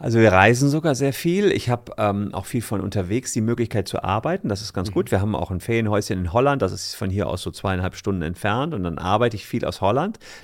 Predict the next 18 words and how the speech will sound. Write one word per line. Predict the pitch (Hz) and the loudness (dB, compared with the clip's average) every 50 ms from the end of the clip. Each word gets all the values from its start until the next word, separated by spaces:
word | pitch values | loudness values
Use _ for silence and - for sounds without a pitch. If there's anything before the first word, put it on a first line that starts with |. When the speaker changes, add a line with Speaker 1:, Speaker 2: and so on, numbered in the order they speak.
| - | -8
Speaker 1:
Das | - 104 - - | -6 -6 -6 -6
gibt | - 117 - - | -6 -8 -4 -2
mir | 107 76 | 0 0
eigentlich | 90 92 90 - - | 0 -2 -4 -6 -12
Kraft. | - - 120 135 170 - - - | -6 -2 -2 -2 -2 -2 -6 -6
Aber | - 104 110 113 113 | -2 2 2 2 2
tatsächlich | - 117 - - 160 165 - 185 - 139 | 0 -2 -4 -4 -4 -4 -4 -6 -6 -6
hat | 135 127 - | -6 -6 -8
sich | 127 117 - - - | -10 -10 -10 -8 -6
eine | 113 123 156 170 | -6 -4 -4 -4
Sache | 156 160 143 - 135 123 - - - _ _ _ _ _ _ _ _ _ _ _ _ _ - | -4 -6 -6 -4 -4 -6 -6 -8 -12 _ _ _ _ _ _ _ _ _ _ _ _ _ -2
ehrlicherweise | 113 143 254 254 - 269 214 208 208 185 175 | 0 0 0 0 -2 -4 -4 -4 -4 -4 -2
recht | 147 139 - - | -4 -4 -4 -4
stark | - - - - - - | -4 -2 -2 -2 -4 -2
verändert. | - - - - 180 180 190 185 - - - - - - - - | -2 -2 -2 0 0 0 0 -2 -4 -10 -18 -18 -18 -18 -10 -10
Ich | 120 - - | -10 -4 -2
bin | - 147 143 | 0 0 0
seit | 143 127 135 127 120 117 - - | 0 0 2 4 4 4 2 -2